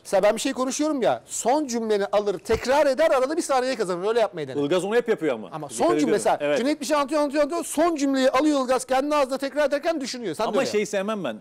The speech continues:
Speaker 2: Soru sorulduğunda soruyu tekrar ederek cevap veren
Speaker 1: Yok, bu,
Speaker 2: konuğu sevmem mesela.
Speaker 1: bu konuşmanın son cümlesini alıyor.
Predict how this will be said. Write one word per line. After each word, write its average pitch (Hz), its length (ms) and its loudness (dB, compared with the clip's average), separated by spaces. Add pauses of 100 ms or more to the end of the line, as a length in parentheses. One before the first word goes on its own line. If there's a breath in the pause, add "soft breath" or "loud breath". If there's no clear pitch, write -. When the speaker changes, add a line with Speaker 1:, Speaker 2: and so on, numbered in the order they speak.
Speaker 2:
Soru 170 240 0
sorulduğunda 175 500 0
soruyu 160 260 0
tekrar 170 300 -2
ederek 160 300 -4
cevap 151 300 0
veren 160 120 0
Speaker 1:
Yok, 175 200 -2
bu, 247 200 -4
Speaker 2:
konuğu 165 280 -4
sevmem 160 320 -4
mesela. 175 300 -2
Speaker 1:
bu - 60 -16
konuşmanın 202 560 0
son 214 200 -2
cümlesini 131 420 -10
alıyor. 92 160 -20